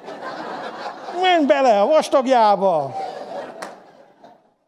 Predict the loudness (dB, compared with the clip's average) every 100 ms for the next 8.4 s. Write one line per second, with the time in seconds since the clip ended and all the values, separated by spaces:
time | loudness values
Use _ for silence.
0 | _ _ _ _ _ _ _ _ _ _
1 | _ _ _ _ _ _ _ _ _ _
2 | _ _ -12 -4 -2 -2 -2 -2 0 -4
3 | 0 2 2 0 -4 -4 -8 -6 -4 -4
4 | -4 -4 -4 -2 -2 -2 -4 -4 -8 -6
5 | -6 -8 _ -2 0 0 2 0 2 2
6 | 2 0 0 -2 -4 -4 -2 -4 -6 _
7 | _ _ _ _ -20 _ _ _ -6 -6
8 | -6 -10 -12